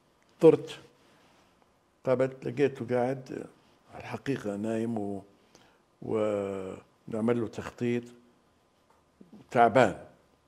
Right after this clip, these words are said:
شوف هو قديش لماح. وأنا ب-، بعد فيه، طلع قال لي: "يوسف، ما ترفعت؟" قلت له: "لا والله يا سيدي." قال لي: "ليش؟" قلت: "يا سيدي، عندي القيادة،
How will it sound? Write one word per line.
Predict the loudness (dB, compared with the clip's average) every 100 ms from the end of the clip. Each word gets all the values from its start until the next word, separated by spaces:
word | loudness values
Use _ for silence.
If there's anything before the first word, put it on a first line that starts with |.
| _ _ _ _ _ _ _ -16
شوف | -10 -2
هو | 2 4 4
قديش | 2 -4 -4 -6 -6
لماح. | -6 -4 -6 -8 -16 _ _ _ _ -4
وأنا | 0 2
ب-، | 4 4
بعد | 4 4 4
فيه، | -2 -4 -6 0
طلع | 4 6 6 4 -6 -20 -20 _ -20 _ -4
قال | 0
لي: | 2
"يوسف، | 2 0 -4
ما | -2
ترفعت؟" | 0 0 2 2 2 -2 -18 _ _ _ _ _ _ _ _ _ _ _ _ _ _ _ _ _ _ _ _ _ _ _ _ _ _ _ _
قلت | -14 -10
له: | -4
"لا | 0
والله | 0 0 -6
يا | -6
سيدي." | -10 -14 -8
قال | -2 0
لي: | 2
"ليش؟" | 0 0 -4
قلت: | -12 _ _ _ _ _ _ _ _ _ _ _ -12
"يا |
سيدي، | -8 -8 -8
عندي | -6 -6
القيادة، | -4 -2 -2 -2